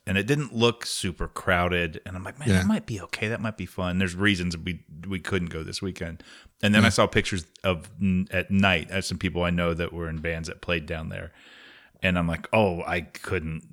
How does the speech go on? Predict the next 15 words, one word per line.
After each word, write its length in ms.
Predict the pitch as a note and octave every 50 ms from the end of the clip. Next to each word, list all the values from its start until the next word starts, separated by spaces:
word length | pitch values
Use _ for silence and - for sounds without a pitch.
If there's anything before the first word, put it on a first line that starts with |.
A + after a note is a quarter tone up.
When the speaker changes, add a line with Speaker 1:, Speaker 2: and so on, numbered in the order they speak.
| - - _
Speaker 1:
like, 200 | - G2+ F#2+ -
even 300 | - G#2+ G#2 F#2 G2 F#2
without 360 | F2+ F#2 - - F2 F2 F2 E2
a 60 | D#2+
pandemic, 560 | - - F#2 E2 D#2 E2 D#2+ D#2+ D#2+ - -
I 60 | E2
wouldn't 260 | E2 E2 E2 D#2+ E2+
want 100 | E2+ E2
to 60 | D#2 D#2
be 160 | D#2+ D#2+ E2
in 100 | E2+ F2+
that 160 | F2 F2 -
crowd." 380 | - - - - - - - -
So, 260 | - G2 F#2+ F2 F2 -
Speaker 2:
Yeah. 440 | G#2+ G#2 G2+ G2+ G2+ G2+ G2+ F#2+ G2